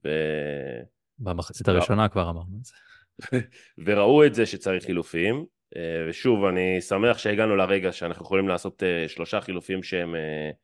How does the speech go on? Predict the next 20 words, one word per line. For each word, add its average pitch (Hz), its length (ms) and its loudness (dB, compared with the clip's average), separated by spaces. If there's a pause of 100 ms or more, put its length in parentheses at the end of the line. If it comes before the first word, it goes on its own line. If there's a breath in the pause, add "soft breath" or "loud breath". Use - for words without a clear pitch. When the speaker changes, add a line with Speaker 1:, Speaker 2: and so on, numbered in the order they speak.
(520)
Speaker 1:
גם 101 180 2
אם 110 160 0
ש-, - 180 -12 (400)
לא 104 200 2
כולם 104 320 2
נכנסו 98 400 -4 (760)
מאה 98 260 2
אחוז 101 260 -2
למשחק, 110 560 0
הם 85 220 -2 (720)
כן 98 160 2
חילופים 98 420 -4
משמעותיים 95 640 -2
של 104 80 -10
שחקנים 92 420 -6
שאתה 80 1500 -4
שמח 95 400 0
לראות 92 220 2
אותם 87 240 -4
נכנסים. 85 500 -8